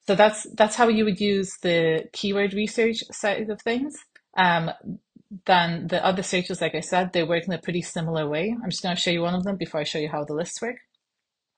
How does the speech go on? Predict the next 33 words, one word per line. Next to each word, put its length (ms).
So, 340
um, 320
on 120
the 60
previous 460
search, 340
you 60
saw 240
that 220
the 80
number 240
one 260
result 460
was 120
a 40
website 400
called 240
eating 340
well 200
dot 240
com. 380
So 240
on 160
this 260
search, 420
we're 120
looking 260
at 140
the 100
audience 640
of 240
that 220
website. 580